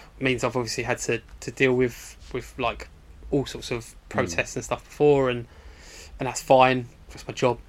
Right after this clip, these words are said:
Speaker 1: That's what I have to do. So I don't care. It's
Speaker 2: Yeah.
Speaker 1: what I have to, I'm just, you know. But, um, yeah, in terms of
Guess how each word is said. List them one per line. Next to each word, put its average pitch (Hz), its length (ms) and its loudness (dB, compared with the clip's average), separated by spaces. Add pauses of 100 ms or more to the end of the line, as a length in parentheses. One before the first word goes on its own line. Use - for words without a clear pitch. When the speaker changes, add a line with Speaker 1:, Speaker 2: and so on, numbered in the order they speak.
(140)
Speaker 1:
That's - 200 -14
what 117 80 -4
I - 20 -6
have - 80 -14
to 123 60 -8
do. 120 420 0
So 120 220 -4
I 117 60 -4
don't 123 280 0 (1300)
care. 123 400 2 (120)
It's 104 160 -4
Speaker 2:
Yeah. 90 60 -6
Speaker 1:
what - 180 -4
I 110 60 -4
have - 180 -10
to, 123 140 -14
I'm 120 100 -10
just, - 200 -14
you 135 100 -4
know. 113 160 -4 (680)
But, 180 280 12
um, 160 520 8 (960)
yeah, 196 240 10
in 131 120 6
terms 185 260 4
of 131 140 0